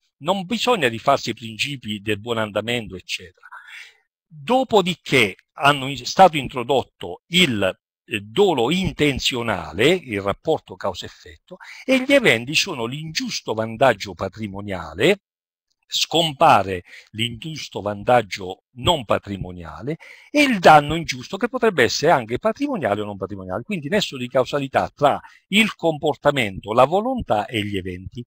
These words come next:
Mi direte voi, ma questa disquisizione di carattere penale in una relazione sull'anticorruzione a che serve? E ve lo spiego subito. Ve lo spiego perché in pratica l'abuso d'ufficio, così come era stato formulato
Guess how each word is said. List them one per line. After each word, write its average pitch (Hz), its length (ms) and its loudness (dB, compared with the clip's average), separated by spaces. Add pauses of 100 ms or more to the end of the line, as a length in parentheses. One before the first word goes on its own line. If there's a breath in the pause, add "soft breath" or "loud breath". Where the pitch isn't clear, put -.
(340 soft breath)
Mi 226 160 2
direte 185 400 6
voi, 120 320 -2
ma 185 260 4 (100)
questa 214 380 2
disquisizione 147 800 -4
di 110 120 -4
carattere 117 460 2
penale 127 420 0
in 104 120 -6
una 135 220 -2
relazione 104 640 -4 (240 loud breath)
sull'anticorruzione 120 1040 -2
a 113 60 -8
che - 140 -12
serve? 85 500 -8 (220 soft breath)
E 220 120 0
ve 214 140 0
lo 196 80 -6
spiego 123 320 -6
subito. 98 500 -16 (320 loud breath)
Ve 170 100 2
lo 214 100 2
spiego 226 380 2
perché 147 440 2
in 123 420 -2
pratica 92 680 0 (280 loud breath)
l'abuso 185 640 4
d'ufficio, 110 640 -10
così 202 280 -4
come 123 220 -6
era 101 120 -2
stato 147 360 0
formulato 107 920 -2